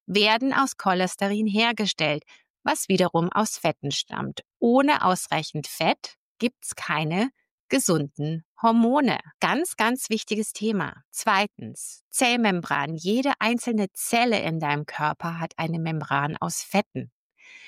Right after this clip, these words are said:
Die Qualität dieser Membran beeinflusst, wie gut Nährstoffe aufgenommen und Abfallstoffe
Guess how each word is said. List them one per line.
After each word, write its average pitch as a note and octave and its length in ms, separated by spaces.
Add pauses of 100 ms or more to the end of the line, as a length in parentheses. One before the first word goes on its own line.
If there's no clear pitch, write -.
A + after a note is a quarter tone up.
(240)
Die G3+ 100
Qualität F3+ 840
dieser E3 240
Membran C#3+ 600
beeinflusst, F3+ 920
wie B3 100
gut B3+ 300
Nährstoffe E3 500
aufgenommen G#3 760 (480)
und F4 200
Abfallstoffe F#3+ 720